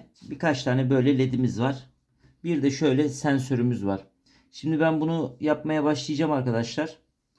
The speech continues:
Bir de pardon. Şöyle üç nokta sekiz bataryamız var.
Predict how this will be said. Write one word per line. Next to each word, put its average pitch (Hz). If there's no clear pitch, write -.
Bir 131
de 147
pardon. 120
Şöyle 151
üç 165
nokta 147
sekiz 151
bataryamız 139
var. 147